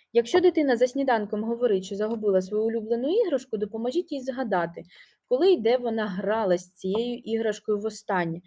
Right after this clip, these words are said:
коли виявила, що ця іграшка загубилась. Перевірте, чи не впала ця іграшка за диван. Придумайте вдома мелодії і рими. Е, допоможіть дитині запам'ятати номер домашнього телефону, придумавши пісеньку про це.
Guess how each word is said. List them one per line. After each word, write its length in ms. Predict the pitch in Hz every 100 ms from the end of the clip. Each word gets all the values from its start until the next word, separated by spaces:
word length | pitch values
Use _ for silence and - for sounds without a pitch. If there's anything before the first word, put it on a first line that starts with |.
| - _
коли 260 | - 240 262
виявила, 540 | 254 330 330 226 202
що 160 | 190 214
ця 240 | - 240
іграшка 640 | 220 - 311 294 285 - 196
загубилась. 760 | 226 233 240 220 190 165 160 _ _ _ -
Перевірте, 580 | 294 311 262 185 180
чи 160 | 185 254
не 100 | 269
впала 380 | 269 220 269 311
ця 160 | 311
іграшка 480 | 226 254 277 - 220
за 160 | 214 233
диван. 480 | 254 240 214 170 175 - _ _ _ -
Придумайте 560 | 330 466 480 349 269
вдома 400 | 220 220 311 339
мелодії 720 | 240 214 240 285 277 269 262 247
і 60 |
рими. 420 | 202 185 175 165 170 _ _ _ _ _
Е, 300 | 190 185 185
допоможіть 540 | 190 226 277 302 311 226
дитині 340 | 233 359 359
запам'ятати 540 | 254 247 233 240 339 269
номер 320 | 277 294 254
домашнього 600 | 254 185 185 190 196 190
телефону, 680 | 185 180 180 - 180 175 170
придумавши 460 | 196 226 269 254 214
пісеньку 500 | - 277 277 247 202
про 220 | 226 226
це. 380 | 226 - 165